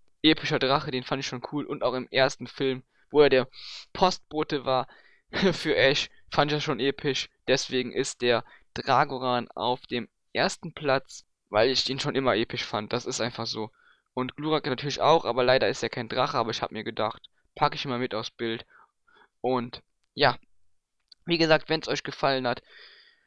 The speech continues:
Like da lassen, kommentiert ruhig eure Top fünf oder wie gesagt bei Fragen oder anderen Kommentaren. Ich lese gerne jeden Kommentar und werd auch auf jeden Kommentar eingehen, sofern er sinnvoll ist. Und deswegen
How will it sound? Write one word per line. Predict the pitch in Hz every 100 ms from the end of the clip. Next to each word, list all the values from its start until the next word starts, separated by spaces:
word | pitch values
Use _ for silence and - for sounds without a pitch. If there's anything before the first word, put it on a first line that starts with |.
| _ _ _
Like | 135 160 156 -
da | - 135
lassen, | 131 131 - 131 -
kommentiert | - 170 156 - 151
ruhig | 143 151 -
eure | - 170 160
Top | - 160
fünf | - 156 147 -
oder | - 139 131 117 -
wie | 127
gesagt | 135 123 117 -
bei | 117
Fragen | - 127 135 131
oder | 123 92
anderen | 131 123
Kommentaren. | - 117 - 131 123 - _ -
Ich | 147 143
lese | 139 -
gerne | 127 123
jeden | 131 139 131
Kommentar | 131 120 - 123 123 - - _
und | 123 117 - _ -
werd | -
auch | 110 139
auf | 127
jeden | 123 123 127
Kommentar | 117 117 131
eingehen, | 92 120 120 117
sofern | 117 - _ _ _ _ _ _ - 147 139
er | 127
sinnvoll | 151 - 113 127
ist. | 127 - _ _ -
Und | - 123 -
deswegen | 135 - 143 147